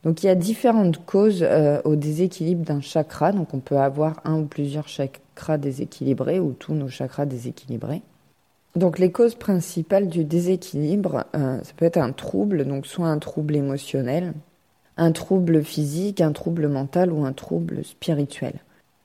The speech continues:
Et donc, ces troubles, ils sont causés par, euh, par des, des, des sources différentes. Donc, ça peut être un stress, un stress qui, qui génère un, un, un trouble à la fois émotionnel, physique,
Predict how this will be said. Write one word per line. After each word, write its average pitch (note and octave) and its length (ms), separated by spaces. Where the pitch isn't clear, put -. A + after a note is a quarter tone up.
Et D#3+ 120
donc, F#3 220
ces E3 200
troubles, A3 420
ils D3+ 80
sont D#3 200
causés D#3+ 400
par, D#3 300
euh, C3+ 220
par D3+ 200
des, C#3 300
des, C3 400
des C3+ 220
sources - 520
différentes. D3 720
Donc, D#3 160
ça C3+ 160
peut C#3 120
être C#3+ 160
un C#3 100
stress, - 560
un C#3+ 140
stress - 800
qui, - 420
qui D3 200
génère D3 500
un, C#3 220
un, C3+ 380
un D3 120
trouble C#3 600
à D3+ 100
la C3+ 140
fois D3 320
émotionnel, C#3+ 720
physique, C#3+ 600